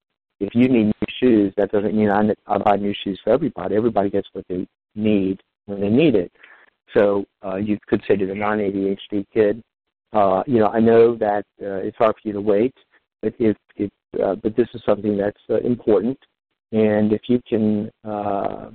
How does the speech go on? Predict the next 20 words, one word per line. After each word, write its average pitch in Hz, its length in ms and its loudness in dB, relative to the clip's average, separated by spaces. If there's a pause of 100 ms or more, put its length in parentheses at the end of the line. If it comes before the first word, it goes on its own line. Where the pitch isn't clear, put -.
(420)
if 110 180 -10
we 120 100 -2
can 117 140 -2
figure 110 260 4
out 107 140 2
how, 107 240 -2
what's 117 200 -4
gonna 110 140 -6
help 117 200 0
you 123 100 0
to 139 60 2
wait, 120 400 0
and 104 120 -10
you 107 80 -8
can 113 160 -6
do 110 160 4
that, 123 380 4 (640)
uh, 107 180 2
then 110 200 -2
I'll 113 340 2